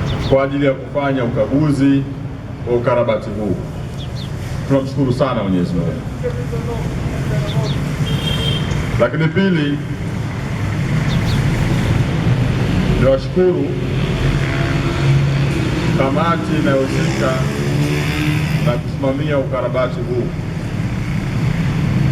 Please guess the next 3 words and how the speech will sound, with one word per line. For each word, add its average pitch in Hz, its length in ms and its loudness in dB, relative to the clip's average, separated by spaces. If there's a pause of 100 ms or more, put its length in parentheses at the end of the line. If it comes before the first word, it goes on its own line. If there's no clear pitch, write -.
(3250)
kwa 131 120 4
namna 147 380 0
ambavyo 165 600 0